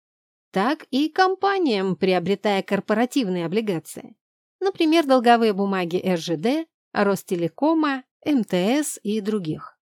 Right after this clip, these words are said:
Но для покупки облигаций нужно хотя бы немного разбираться в устройстве фондового рынка,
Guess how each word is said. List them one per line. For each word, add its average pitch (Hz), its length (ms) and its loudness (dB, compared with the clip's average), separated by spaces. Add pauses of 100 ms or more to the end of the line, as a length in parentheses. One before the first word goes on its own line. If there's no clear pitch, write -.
(1300)
Но 302 240 4
для 302 160 4
покупки - 380 2
облигаций 247 600 2
нужно 285 360 0
хотя 247 320 0
бы 233 100 2
немного 220 540 0
разбираться 220 760 -2
в 220 140 -2
устройстве 220 580 -4
фондового 180 580 -2
рынка, 269 480 -4